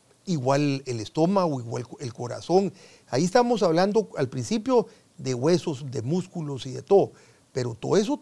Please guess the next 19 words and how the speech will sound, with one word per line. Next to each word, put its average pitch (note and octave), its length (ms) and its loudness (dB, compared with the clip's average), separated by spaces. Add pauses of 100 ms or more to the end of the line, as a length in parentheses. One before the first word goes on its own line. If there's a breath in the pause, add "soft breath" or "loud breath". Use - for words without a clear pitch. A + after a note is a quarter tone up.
(160)
tiene E3+ 300 4
una D#3+ 280 0
continuación. B2+ 760 -2 (320 soft breath)
Tiene B2+ 240 2
pulmones, D#3 720 2
tiene C#3 260 -4
corazón, D#3+ 720 0 (300 loud breath)
tiene C#3+ 280 0
cerebro. D3+ 600 4 (380 soft breath)
Imagínense G3 640 0
las F#3+ 160 4
recuperaciones D3 960 -2 (320 soft breath)
de C#3+ 120 -2
la C3 140 0
gente F#3+ 360 2
que C#3+ 140 -6
tiene D#3+ 240 0
accidentes E3+ 560 -4
cerebrovasculares, D#3 1160 0